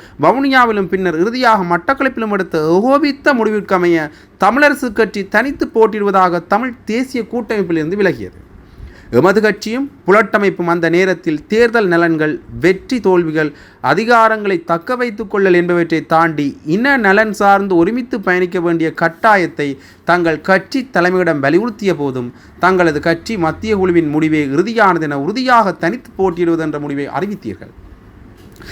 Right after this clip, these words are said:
தமிழ் தேசிய கூட்டமைப்பை நலிவடையாமல் தொடர்ந்தும் பாதுகாப்பதன் நோக்கத்தோடு தமிழ் தேசிய பரப்பில் இருந்த கட்சிகளோடு ஒன்றிணைந்த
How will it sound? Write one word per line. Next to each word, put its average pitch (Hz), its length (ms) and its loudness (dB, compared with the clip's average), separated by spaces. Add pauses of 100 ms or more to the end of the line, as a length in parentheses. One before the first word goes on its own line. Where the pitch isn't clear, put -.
(120)
தமிழ் 240 280 2
தேசிய 277 360 0
கூட்டமைப்பை 233 460 0
நலிவடையாமல் 254 640 2
தொடர்ந்தும் 240 460 0
பாதுகாப்பதன் 214 680 2
நோக்கத்தோடு 185 720 -2 (320)
தமிழ் 220 320 2
தேசிய 277 420 0
பரப்பில் 214 400 2
இருந்த 190 340 2
கட்சிகளோடு 226 600 2
ஒன்றிணைந்த 208 480 -2